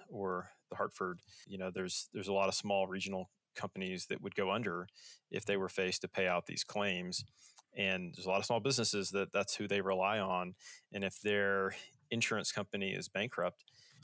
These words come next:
um, has been put into receivership, then they're gonna have a hard time finding coverage.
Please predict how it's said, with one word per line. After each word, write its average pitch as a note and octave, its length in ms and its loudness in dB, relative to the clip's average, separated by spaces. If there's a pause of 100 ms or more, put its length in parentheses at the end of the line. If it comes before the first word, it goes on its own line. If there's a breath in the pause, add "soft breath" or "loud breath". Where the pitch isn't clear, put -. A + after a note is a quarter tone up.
um, F#2 280 -4
has F2+ 140 -6
been F#2+ 160 -8
put G#2 160 -2
into F#2+ 120 -2
receivership, G#2 640 0 (360 soft breath)
then F#2+ 80 -8
they're G#2 120 2
gonna G2+ 140 0
have F#2+ 100 0
a G2 40 2
hard F#2+ 140 2
time F#2+ 180 -2
finding F#2 320 0
coverage. - 580 -4